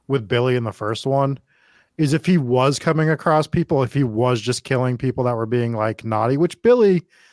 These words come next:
sort of was to an extent, like, his own set of naughty. Don't really know where the sledding, maybe they were trespassing or something, was, was naughty.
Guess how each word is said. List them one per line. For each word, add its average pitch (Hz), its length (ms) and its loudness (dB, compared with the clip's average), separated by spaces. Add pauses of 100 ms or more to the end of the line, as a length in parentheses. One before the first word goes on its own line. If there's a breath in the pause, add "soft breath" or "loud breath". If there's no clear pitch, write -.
(260 soft breath)
sort 170 500 0
of 170 400 2
was 170 560 2
to 170 220 0
an 170 100 0
extent, 170 640 -2
like, 123 220 -4
his 123 260 -2
own 131 460 -4
set 135 280 -2
of 131 300 -2
naughty. 117 580 -2 (600)
Don't 160 120 2
really 139 200 2
know 139 160 0
where 131 180 2
the 110 120 -4
sledding, 143 560 -2
maybe 110 240 -4
they 117 100 -4
were 110 80 -6
trespassing 135 640 -6
or 151 100 -6
something, 151 520 -8 (180)
was, 139 520 -4
was 151 200 -6
naughty. 160 400 0